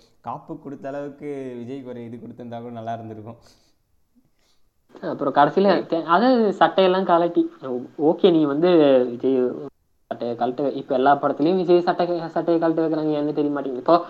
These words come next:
Speaker 2: இப்போ போஸ்டர்ல வந்து விஜய் சேதுபதியும் வந்து விஜயும் அப்படி, அப்படி கத்திட்டு நின்-, நின்றுருக்க மாதிரி ஒரு சீன் இருக்கும்.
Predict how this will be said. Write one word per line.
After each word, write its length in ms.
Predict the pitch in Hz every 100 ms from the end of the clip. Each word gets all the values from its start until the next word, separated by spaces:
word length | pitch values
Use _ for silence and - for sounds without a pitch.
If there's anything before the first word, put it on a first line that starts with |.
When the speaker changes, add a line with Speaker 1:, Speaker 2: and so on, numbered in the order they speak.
| -
Speaker 2:
இப்போ 260 | - - 156
போஸ்டர்ல 600 | 156 202 240 240 220 202
வந்து 500 | 190 226 254 208 175
விஜய் 220 | 151 180 185
சேதுபதியும் 500 | 175 165 160 180 190
வந்து 220 | 160 160
விஜயும் 420 | 165 143 151 156
அப்படி, 300 | 165 147 135
அப்படி 220 | 123 135 -
கத்திட்டு 440 | - - 190 190
நின்-, 400 | 170 160 147 147
நின்றுருக்க 360 | 147 147 139 135
மாதிரி 220 | 147 151
ஒரு 100 | 143
சீன் 260 | - 135
இருக்கும். 380 | 123 117 120 135